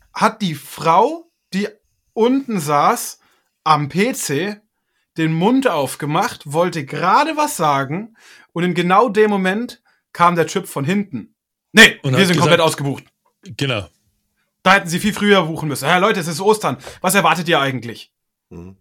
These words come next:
Speaker 2: Und dann haben
Speaker 1: Und
Speaker 2: wir gesagt, aber auf, auf Booking com haben wir gesehen, es sind nur fünf Zimmer frei. „Nein, wir sind aus-, wir sind ausgebucht.“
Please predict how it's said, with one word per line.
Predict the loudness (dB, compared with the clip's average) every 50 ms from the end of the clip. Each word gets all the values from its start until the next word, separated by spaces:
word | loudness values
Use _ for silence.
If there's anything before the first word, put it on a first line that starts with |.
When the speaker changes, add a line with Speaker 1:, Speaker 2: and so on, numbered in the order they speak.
| _
Speaker 2:
Und | -6 -4 -4 -4
dann | -4 -4
haben | -4 -2 -2 -2
Speaker 1:
Und | 0
Speaker 2:
wir | 0 0
gesagt, | 0 -2 -2 -2 -4 -6 -8 -6
aber | -6 -4 -4 -4 -4 -2 -2 -2
auf, | -2 -2 -4 -6 -8 -6
auf | -4 -4 -4 -4 -4 -4
Booking | _ -4 -2 -2 -2 -4 -2
com | -2 -4 -4 -2 -2 -2
haben | -2 -2 -2
wir | -4 -2
gesehen, | -2 -2 -4 -4 -4 -2
es | -2 -2
sind | -2 -2 -4
nur | -4 -4
fünf | -4 -4 -4 -4 -4 -4
Zimmer | -4 -4 -4 -4 -4
frei. | -4 -4 -4 -4 -6 -8 -12 _ _ _ _ _
„Nein, | -4 -2 -2 -2 -4 -8 -14 _ _
wir | -6 -4 -4
sind | -2 -4 -4
aus-, | -4 -4 -2 -2 -4 -4 -4
wir | -2 -2 -2 -2
sind | -2 -4 -6
ausgebucht.“ | -10 -10 -6 -4 -4 -2 -2 -4 -6 -6 _ -4 -2 -2 -2 -2 -4 -8 -8 -8 -8 -8 -8 -12 -18